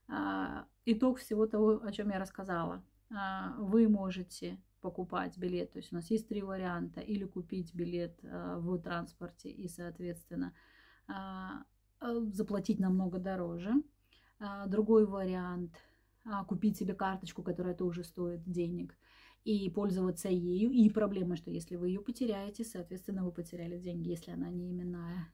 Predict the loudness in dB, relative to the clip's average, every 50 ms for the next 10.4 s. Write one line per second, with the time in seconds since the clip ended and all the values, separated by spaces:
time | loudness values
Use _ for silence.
0 | _ 2 4 4 4 4 4 6 10 10 12 12 10 8 6 4 4 6 8 8
1 | 12 12 12 12 10 8 2 -2 -2 2 2 2 2 2 -2 -2 -2 0 0 2
2 | 0 0 0 0 -2 0 0 0 2 2 0 0 0 0 -2 2 4 4 4 6
3 | 4 0 -2 -2 -4 -4 -4 -2 -2 2 4 4 6 6 4 4 2 -2 -8 _
4 | _ _ -20 -20 -20 -20 -20 -20 -20 -20 -20 -20 -12 -8 -6 -4 -2 -2 0 0
5 | 4 12 12 12 12 12 12 10 8 6 4 4 2 2 4 4 4 4 2 0
6 | -4 -6 -6 -6 -6 -8 -14 _ 2 4 6 10 10 12 12 12 12 12 12 8
7 | 4 4 4 4 4 4 4 4 4 6 6 6 6 4 0 0 4 6 8 8
8 | 8 8 8 8 8 8 8 6 2 -8 -20 _ _ _ _ _ 2 4 4 4
9 | 6 4 2 4 4 2 2 2 2 2 2 2 0 0 -2 -2 -4 -4 -4 -2
10 | 2 2 2 2 2 -2 -8